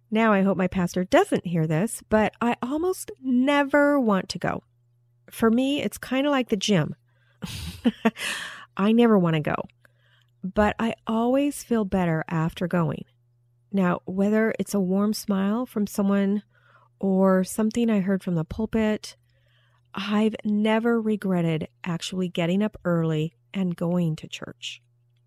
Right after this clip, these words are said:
So let's talk about Bible apps. When I first started my journey, I listened to these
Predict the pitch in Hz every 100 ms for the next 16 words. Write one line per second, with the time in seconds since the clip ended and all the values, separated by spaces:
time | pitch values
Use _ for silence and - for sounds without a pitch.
0 | _ _ _ _ _ _ _ _ - 262
1 | 254 262 262 254 339 - - 285 262 226
2 | 170 180 180 170 156 - 143 - - -
3 | _ _ _ _ _ _ 214 240 262 254
4 | - 359 440 - - - 247 240 233 226
5 | 202 - _ - 202 196 190 185 180 185
6 | - 190 180 170 165 165 190 - _ _
7 | _ - 208 208 208 - 196 202 202 226
8 | 220 - - - 196 185 180 170 -